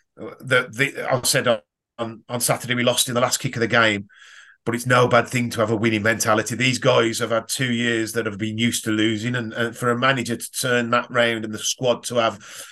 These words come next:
a mentality that they're, they're playing against the top of the league and scoring the last minute and want to push on. Yes, we got done and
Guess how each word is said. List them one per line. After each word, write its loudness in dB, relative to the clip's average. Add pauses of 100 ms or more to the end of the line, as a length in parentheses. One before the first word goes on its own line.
(120)
a -2
mentality 0
that -4
they're, -6
they're -16
playing -2
against -4
the -8
top -4
of -2
the 0
league -2
and -8
scoring 0
the -4
last -2
minute 0
and -8
want 0
to -4
push 0
on. 4
Yes, 2
we 2
got 0
done -2
and -4